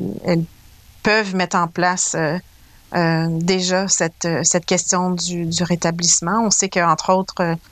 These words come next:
la Ville de Québec le fait, puisqu'on les accompagne aussi dans cette, euh, dans cette démarche-là. Euh,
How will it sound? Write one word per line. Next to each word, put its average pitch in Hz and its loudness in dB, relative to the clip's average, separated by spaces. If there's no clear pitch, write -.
la 196 4
Ville 196 0
de 190 2
Québec 180 0
le 180 2
fait, 208 0
puisqu'on - -2
les 175 2
accompagne 175 -2
aussi 180 2
dans 165 -2
cette, - -2
euh, 160 0
dans 175 0
cette 175 -2
démarche-là. 170 -2
Euh, 160 0